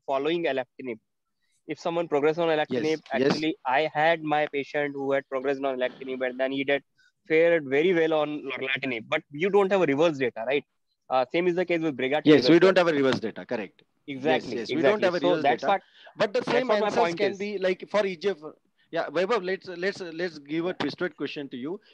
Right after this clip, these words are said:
Speaker 2: It's same like osimertinib in first line, na? Why, like,
Speaker 1: Yeah,
Speaker 2: uh,
Speaker 1: yeah.
Speaker 2: osimertinib data is also there in second line, but we all
Speaker 1: <laughs>
Speaker 2: love to use osimertinib as the first line. So you, why, why don't you, uh, do that way? Okay,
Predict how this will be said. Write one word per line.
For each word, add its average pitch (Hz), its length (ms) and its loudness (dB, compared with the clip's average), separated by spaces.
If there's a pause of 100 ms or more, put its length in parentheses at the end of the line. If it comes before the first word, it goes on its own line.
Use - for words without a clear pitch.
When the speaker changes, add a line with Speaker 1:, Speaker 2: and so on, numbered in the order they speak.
Speaker 2:
It's 160 180 -10
same 214 200 2
like 214 180 2
osimertinib 180 680 0
in 175 140 -2
first 135 260 -4
line, 92 300 -12
na? 151 120 -8 (280)
Why, 143 300 2
like, 160 200 0
Speaker 1:
Yeah, 160 100 -6
Speaker 2:
uh, 156 120 -2
Speaker 1:
yeah. 151 100 2
Speaker 2:
osimertinib 175 540 -4
data 160 220 0
is 165 100 -4
also 151 260 -2
there 165 160 -6
in 165 140 -6
second 147 320 -4
line, 143 300 -2 (160)
but 160 160 0
we 185 140 4
all 180 260 6
Speaker 1:
<laughs> 196 120 -6
Speaker 2:
love 165 300 -6
to 175 60 -6
use 170 180 -6
osimertinib 151 720 -8
as 147 140 -10
the 143 160 -14
first 151 240 -10
line. 104 220 -16 (180)
So 185 80 -6
you, 208 100 -6
why, 202 200 0
why 185 180 0
don't 202 260 0
you, - 160 2
uh, - 440 -2
do 170 160 -2
that 170 320 -2
way? 139 140 -4
Okay, 170 220 -8